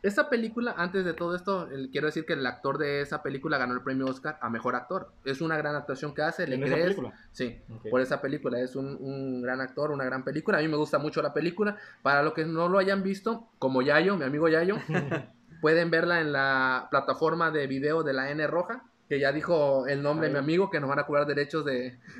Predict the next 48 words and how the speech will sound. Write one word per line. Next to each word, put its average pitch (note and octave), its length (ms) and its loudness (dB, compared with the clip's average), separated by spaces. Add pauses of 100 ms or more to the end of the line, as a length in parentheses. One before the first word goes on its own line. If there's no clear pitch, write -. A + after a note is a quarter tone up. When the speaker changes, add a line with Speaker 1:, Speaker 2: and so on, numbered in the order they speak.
Speaker 1:
de, D3 680 4
de C#3+ 80 6
autor E3+ 360 6
y F#3+ 120 2
todo F3 240 4
eso, G3 160 -2
nos D3+ 100 -2
van D#3 120 2
a E3 40 2
demandar. E3 500 0
Speaker 2:
Lo B2+ 140 -4
pago, A#2 220 -6
lo G#2 80 -10
pago. - 120 -6
Speaker 1:
Ya A3+ 120 4
lo B3 100 8
digo, B3+ 240 4
Netflix, F#3+ 380 0
¿no? D4+ 160 -2 (180)
Speaker 2:
Sí. E3+ 60 -12
Speaker 1:
Pues D#3 120 -4
ya, D4+ 220 2
ya A#3+ 240 4
pago A3+ 180 4
la G3 120 4
multa. A3+ 480 -2
Speaker 2:
<laughs> - 0 - (680)
Speaker 1:
La G3 140 6
última G3+ 260 6
nos F#3+ 140 4
salió F3 240 4
caro G#3 200 4
de E3 60 6
la D3 140 4
Coca-Cola. C#3+ 560 -2 (200)
Que B2+ 160 -6
Speaker 2:
Ah, B2 60 -8
Speaker 1:
esta F3 220 4
Speaker 2:
sí. F#3 40 4
Speaker 1:
no F#3+ 180 6
nos F#3 200 2
salga F#3+ 240 4
más F#3 220 0
cara. G#3 280 0 (760)
Ok, - 180 -2 (320)
de D#3+ 160 2
esa F3+ 220 2
película, D3 460 -4